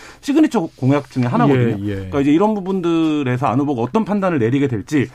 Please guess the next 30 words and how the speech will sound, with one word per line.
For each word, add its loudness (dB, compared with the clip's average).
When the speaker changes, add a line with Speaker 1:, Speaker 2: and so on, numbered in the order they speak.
Speaker 1:
뭐 0
이런 2
게 4
이제 -2
앞으로 -2
구 4
일이나 6
남은 -2
대선에서 -2
주목해 0
Speaker 2:
아, 2
Speaker 1:
볼. 0
Speaker 2:
구 2
일이나, 4
Speaker 1:
네. 0
Speaker 2:
이나 4
강조를 2
Speaker 1:
네, 0
Speaker 2:
해주셨어요. 2
Speaker 1:
그 2
점입니다. 0
Speaker 2:
자, -10
구 -4
일 4
<laughs> 0
후딱 0
갈 4
것 2
같은데. 2
Speaker 1:
네. 2